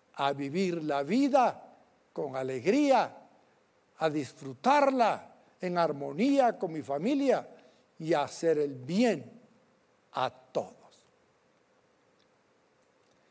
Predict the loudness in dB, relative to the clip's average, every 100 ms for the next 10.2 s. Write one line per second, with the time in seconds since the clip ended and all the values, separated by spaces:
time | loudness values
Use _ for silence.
0 | _ _ _ _ _ _ _ _ -20 -2
1 | 2 4 6 6 4 2 4 4 2 -2
2 | 0 0 0 -2 -2 -2 -2 -2 -2 0
3 | -4 -6 -6 -4 -6 -6 -10 -10 -20 -20
4 | _ _ _ _ _ _ _ _ _ _
5 | _ _ _ _ _ _ _ _ _ _
6 | 2 2 4 -2 0 2 2 -2 -2 -4
7 | 2 0 2 -2 -2 -6 -14 -4 4 6
8 | 6 2 -10 -6 -2 0 0 0 -2 -2
9 | -4 -4 -2 -2 -2 -2 -2 -2 -2 -2
10 | -2